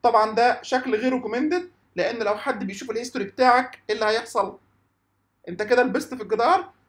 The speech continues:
فأنت الأحسن لك تقول له بس كده ماي سيكوال داش يو روت داش بي من غير الباسورد، هو هيسألك على الباسورد ساعتها. فأنا ممكن أديله الباسورد بتاعتي كده، اديته الباسورد صح هيكونكت معاك، ما اديتوش الباسورد صح، ها،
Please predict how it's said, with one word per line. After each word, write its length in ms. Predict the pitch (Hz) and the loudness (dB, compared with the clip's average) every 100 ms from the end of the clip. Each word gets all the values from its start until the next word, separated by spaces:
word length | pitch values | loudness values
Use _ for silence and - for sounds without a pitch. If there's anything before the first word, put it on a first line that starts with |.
| _ | _
فأنت 160 | 226 233 | -2 0
الأحسن 400 | - 208 - 294 | 0 -2 -2 -2
لك 140 | 269 | -4
تقول 240 | - 233 262 | -2 2 4
له 100 | 254 | 2
بس 180 | 254 262 | 0 -6
كده 320 | 320 403 403 - - _ _ _ - | -4 -4 -8 -16 -20 _ _ _ -4
ماي 120 | 208 | -4
سيكوال 380 | 214 254 208 202 | -2 -4 -4 -2
داش 220 | 240 254 | -2 -2
يو 100 | 277 | -2
روت 320 | 311 403 403 - | 2 2 0 -2
داش 340 | 226 233 - | 0 0 -4
بي 140 | 330 | 0
من 140 | 330 262 | 0 0
غير 160 | 269 | -2
الباسورد، 560 | 330 - 415 - 466 453 - _ _ | -2 -2 -4 -2 -4 -4 -12 _ _
هو 160 | 415 403 | 4 4
هيسألك 400 | 330 - 294 - | 2 0 0 0
على 100 | 214 | 0
الباسورد 380 | 214 240 214 180 | -2 -4 -6 -4
ساعتها. 420 | 175 160 170 - _ _ _ | 0 0 0 -14 _ _ _
فأنا 140 | 214 247 | -2 0
ممكن 220 | 294 233 | 0 -2
أديله 200 | 196 233 | -4 -4
الباسورد 380 | 214 254 208 180 | -2 -2 -4 -4
بتاعتي 340 | 175 233 240 | -2 -4 -4
كده، 300 | 302 370 415 - _ - _ _ _ _ _ _ _ _ _ 196 | -6 -6 -6 -14 _ -20 _ _ _ _ _ _ _ _ _ -6
اديته 260 | 202 285 | -6 -4
الباسورد 460 | 247 269 330 254 233 | 2 2 2 -6 -6
صح 400 | 233 226 - - - | 0 0 -2 -16 -4
هيكونكت 600 | 254 156 285 247 - 226 | -4 -2 -4 -6 -6 -4
معاك، 360 | 185 180 - - _ _ - | -2 -4 -6 -16 _ _ -12
ما 60 | 208 | -12
اديتوش 280 | 202 269 | -10 -8
الباسورد 420 | 247 247 254 220 190 | -4 -4 -6 -10 -4
صح، 320 | 233 240 - - | -4 -4 -12 -12
ها، 140 | 226 | -12